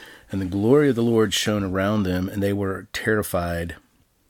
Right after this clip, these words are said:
But the angel said to them, 'Do not be afraid. I bring you good news that will cause great joy for all the people. Today in the town of David, a Savior has been born to you. He is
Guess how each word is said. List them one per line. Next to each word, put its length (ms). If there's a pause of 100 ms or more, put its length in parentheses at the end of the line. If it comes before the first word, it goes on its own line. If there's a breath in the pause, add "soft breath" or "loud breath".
(640 soft breath)
But 80
the 140
angel 300
said 260
to 60
them, 200
'Do 80
not 240
be 100
afraid. 460
I 140
bring 260
you 80 (100)
good 200
news 320
that 100
will 100
cause 300
great 260
joy 380 (400 loud breath)
for 200
all 160
the 80
people. 460 (600)
Today 420
in 60
the 60
town 320
of 100
David, 300
a 60
Savior 440
has 160
been 200
born 320
to 100
you. 200
He 180
is 180